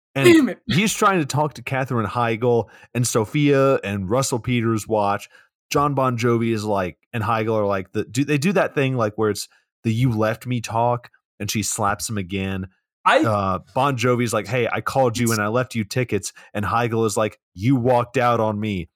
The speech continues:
Speaker 1: And then she walks away from Bon
Speaker 2: <laughs>
Speaker 1: Jovi.
Speaker 2: She walks out, and she walks out on him. I just, I love that this section of the damn movie can just be called The Slap.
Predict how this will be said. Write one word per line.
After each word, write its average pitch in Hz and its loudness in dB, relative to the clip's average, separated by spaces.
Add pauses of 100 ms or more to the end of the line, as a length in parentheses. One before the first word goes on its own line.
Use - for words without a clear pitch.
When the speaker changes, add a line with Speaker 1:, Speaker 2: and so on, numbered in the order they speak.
(140)
Speaker 1:
And 113 0
then 123 2
she 135 0
walks 123 0
away 117 2
from 110 -4
Bon 110 0
Speaker 2:
<laughs> - -10
Speaker 1:
Jovi. 107 2
Speaker 2:
She 196 2
walks 202 6
out, 180 6
and 175 2
she 190 -4
walks 175 6
out 151 4
on 135 4
him. 127 -4 (320)
I 220 4
just, 349 -2 (200)
I 302 6
love 208 2
that 156 2
this 220 4
section 196 0
of 165 -4
the 160 2
damn 156 2
movie 147 0
can 147 -10
just 180 -2
be 180 0
called 160 4
The 180 6
Slap. - 0